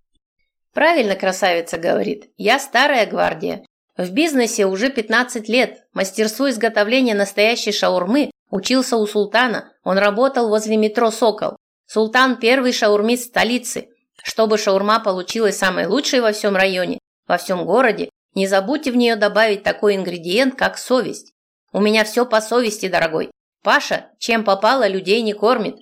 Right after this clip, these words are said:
встрял в разговор владелец забегаловки, высунув голову из окошка. От всего этого сюрреализма я разве что не покатился со смеху. Поверить не могу, что стою возле шаурмечной и слушаю басни про какого-то султана.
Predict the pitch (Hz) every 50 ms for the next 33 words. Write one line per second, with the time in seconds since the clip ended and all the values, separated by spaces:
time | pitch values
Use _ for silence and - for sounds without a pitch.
0 | _ _ - - - 190 196 196 190 180 180 170 170 170 175 185 233 262 - 190
1 | 180 175 165 190 214 208 190 185 185 190 185 196 185 208 214 196 170 170 - -
2 | - - _ _ _ _ _ - 180 214 214 - 208 190 185 175 165 175 208 254
3 | 247 226 220 220 185 190 190 190 185 180 175 175 - - - - _ _ _ _
4 | _ _ _ _ _ _ _ _ _ _ _ _ _ _ _ _ _ _ _ -
5 | - 202 196 - - - 226 233 285 285 247 214 220 208 190 190 196 196 - -
6 | 233 240 214 202 175 175 175 190 202 269 320 285 254 214 180 - - - - 208
7 | 196 214 233 233 220 220 220 - - 220 208 202 202 202 196 196 185 185 240 247
8 | 240 - - 208 208 - 220 214 214 - - - - - - - - - - -
9 | _ _ _ _ _ _ _ _ _ _ _ _ _ _ _ _ _ _ _ _
10 | _ _ _ _ _ - 196 214 220 285 302 254 226 - - 202 196 196 202 214
11 | 240 220 - - 190 - - 196 202 233 277 285 226 214 220 208 196 185 170 -
12 | - 175 175 175 170 185 233 294 285 - - 185 170 - - - 196 - - 214
13 | 254 247 - 196 180 170 175 208 262 269 - 226 196 185 170 - - 165 - 202
14 | 220 226 220 226 214 208 - 202 185 190 - 196 214 226 208 151 - -